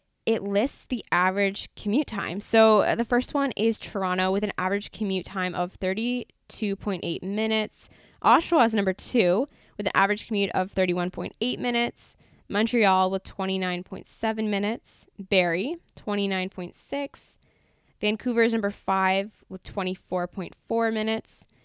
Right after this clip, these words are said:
Calgary is twenty-seven minutes. Hamilton is twenty-six point nine. Ottawa Gatineau is twenty-six point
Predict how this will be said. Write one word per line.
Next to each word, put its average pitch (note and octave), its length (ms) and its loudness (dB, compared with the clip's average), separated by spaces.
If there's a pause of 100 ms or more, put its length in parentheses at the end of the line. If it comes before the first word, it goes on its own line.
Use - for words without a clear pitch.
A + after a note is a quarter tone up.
(240)
Calgary A#3 600 0
is G#3+ 120 -6
twenty-seven B3 720 -4
minutes. A#3+ 480 -6 (600)
Hamilton G#3 440 -2
is G#3 200 -4
twenty-six F#3+ 500 -4
point E3+ 260 -6
nine. F3 520 -4 (640)
Ottawa G#3 360 2
Gatineau F#3 720 -2 (180)
is F3+ 240 -4
twenty-six F#3+ 600 -6
point - 240 -10